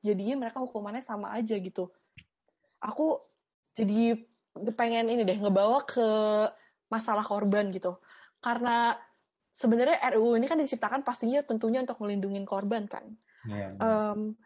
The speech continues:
Speaker 1: Ketua Panitia Kerja Rancangan Undang-Undang Penghapusan Kekerasan Seksual, Willy Aditya itu pernah ngomong kalau misalnya seberat apapun kita jatuhkan hukuman kepada si pel-, si pelaku,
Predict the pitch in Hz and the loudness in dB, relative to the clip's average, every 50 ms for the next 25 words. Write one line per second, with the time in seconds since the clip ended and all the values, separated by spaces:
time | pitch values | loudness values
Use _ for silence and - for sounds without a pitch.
0 | _ _ _ _ _ _ - 254 - 254 262 262 269 262 254 247 247 254 240 240 | _ _ _ _ _ _ -6 -4 0 2 4 4 4 4 2 2 2 2 2 2
1 | 240 240 233 226 226 233 233 233 - 233 220 208 220 220 220 220 220 226 226 214 | 2 4 4 4 6 4 2 2 0 0 0 2 2 2 2 2 0 -2 -2 -4
2 | 214 220 214 214 208 208 214 202 208 208 214 220 214 220 196 202 214 - 220 208 | -2 -2 -2 -2 -2 -2 -2 -2 -2 -2 -4 -4 -4 -4 -4 -4 -4 -6 -6 -6
3 | 208 202 - - 202 208 214 - 202 214 214 202 - - - 202 185 196 220 302 | -8 -10 -10 -8 -8 -6 -6 -6 -8 -8 -8 -12 -10 -6 -4 -2 0 2 2 2
4 | 381 403 - - 220 233 220 214 220 220 214 208 208 208 - 220 202 202 208 294 | 0 0 -2 0 2 2 4 4 4 2 2 2 -2 -2 0 0 0 0 0 -2
5 | 302 - 262 233 208 202 196 202 214 233 226 208 208 196 185 196 196 - 202 190 | -6 -4 -4 -4 -2 -2 -2 0 0 0 -2 -2 -4 -4 -4 -4 -4 -6 -4 -2
6 | 220 302 330 - _ _ _ _ _ _ - - 220 196 214 220 220 226 220 - | -2 -2 -2 -6 _ _ _ _ _ _ -4 0 2 2 4 4 2 2 0 -2
7 | 214 220 - 233 226 226 - 294 311 302 294 247 240 226 202 214 208 - 214 - | -4 -2 0 0 -2 -2 -2 -4 -4 -4 -2 -2 0 0 0 -2 -2 -4 -4 -6
8 | 208 220 220 - - 214 202 202 208 220 240 240 - - 196 202 202 - 214 - | -4 -4 -4 -4 -4 -4 -4 -4 -6 -6 -6 -6 -4 -4 -4 -4 -2 -4 -6 -6
9 | - 202 202 - - _ _ - 233 233 226 - 202 185 196 196 - - 254 302 | -6 -8 -8 -8 -10 _ _ 0 0 0 2 2 2 0 0 -2 -2 -2 -2 -2
10 | 302 - | -2 -4